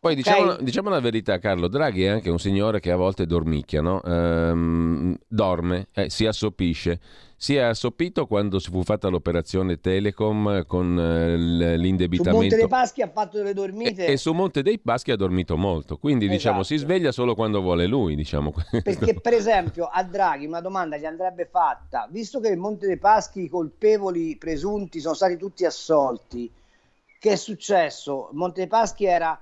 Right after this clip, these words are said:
Speaker 2: una specie di, di tirannosauro che i soldi se li è mangiati per conto suo? Di chi è la colpa del Monte dei Paschi? Lo vogliamo sapere? C'è qualcuno che lo chiede? Vede, io non, non, se mi facessero gestire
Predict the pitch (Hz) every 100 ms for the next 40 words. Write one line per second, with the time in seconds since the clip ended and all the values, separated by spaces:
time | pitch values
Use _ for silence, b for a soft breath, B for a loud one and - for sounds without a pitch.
0 | - - - 151 160 - 196 170 175 175
1 | 170 156 - - 170 170 190 196 196 185
2 | 214 220 202 170 160 208 214 185 170 156
3 | 156 156 165 160 143 139 - 147 - -
4 | 175 120 123 b b b 170 180 220 180
5 | 143 - 123 110 127 123 120 - 117 113
6 | 104 - 110 - 143 151 175 170 147 147
7 | 202 170 156 - B B B - 226 -
8 | 220 - 247 202 185 156 214 196 151 151
9 | 151 - - _ 220 240 214 208 247 214
10 | 202 202 208 202 202 190 _ _ _ _
11 | _ _ _ _ - 180 190 190 190 175
12 | 196 180 170 - 233 196